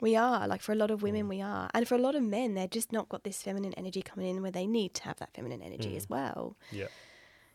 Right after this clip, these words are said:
Speaker 1: Yeah, it's all about balance, right?
Speaker 2: Yeah, you wanna be able to, especially for men, you wanna be able to do, but then you also wanna be able to silence and sit down.
Speaker 1: Mm.
Speaker 2: Yeah. You wanna be a monk
Speaker 1: Mm.
Speaker 2: and a warrior.
Speaker 1: Yeah,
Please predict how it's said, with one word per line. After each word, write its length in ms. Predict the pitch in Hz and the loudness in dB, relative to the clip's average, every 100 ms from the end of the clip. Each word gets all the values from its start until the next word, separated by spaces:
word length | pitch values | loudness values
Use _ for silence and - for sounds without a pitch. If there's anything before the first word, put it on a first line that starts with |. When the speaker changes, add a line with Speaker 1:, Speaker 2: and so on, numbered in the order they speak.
| - | 0
Speaker 1:
Yeah, 180 | 240 220 | 4 4
it's 120 | - | 2
all 100 | 240 | 0
about 200 | 226 - | 0 -2
balance, 360 | 190 196 196 - | -4 -4 -6 -8
right? 240 | 202 247 - - - - - - _ - _ - | -6 -8 -12 -20 -20 -20 -20 -20 _ -20 _ -8
Speaker 2:
Yeah, 100 | 104 | -4
you 120 | 92 | -2
wanna 220 | 95 107 113 | 0 2 4
be 100 | 104 | 4
able 220 | 90 87 | 4 2
to, 260 | 87 85 87 - | -2 -4 -6 -10
especially 480 | 95 - 92 - | -8 -4 -4 -6
for 160 | - 95 | -6 -4
men, 300 | 92 92 87 | 0 0 -2
you 140 | 87 | -4
wanna 180 | 90 90 | -4 -4
be 100 | 87 | -4
able 180 | 85 85 | -4 -4
to 260 | 82 85 87 _ _ _ | -6 -6 -10 _ _ _
do, 320 | - 92 85 87 | 0 2 0 -2
but 100 | 90 | -4
then 120 | 85 | -2
you 60 | 87 | -4
also 200 | 85 85 | -4 -4
wanna 160 | 85 | -4
be 60 | 85 | -4
able 140 | 80 82 | -4 -4
to 160 | 82 - - - | -6 -8 -16 -8
silence 560 | - 85 82 82 - | -2 0 0 -6 -10
and 100 | - | -10
sit 160 | - - | -12 -8
down. 280 | 58 57 - _ _ - | -8 -8 -12 _ _ -6
Speaker 1:
Mm. 380 | 214 226 220 175 - _ _ _ _ - | 0 2 2 0 -6 _ _ _ _ -18
Speaker 2:
Yeah. 280 | 92 82 - - _ | -12 -12 -14 -20 _
You 140 | 104 95 | -4 0
wanna 120 | 92 | 2
be 100 | 90 | 2
a 40 | |
monk 300 | 85 85 90 | 2 0 -2
Speaker 1:
Mm. 80 | 95 | -4
Speaker 2:
and 60 | 82 | -4
a 40 | |
warrior. 340 | 80 82 85 87 _ _ _ - | -2 -2 -2 -4 _ _ _ -8
Speaker 1:
Yeah, 240 | 104 - | -6 -4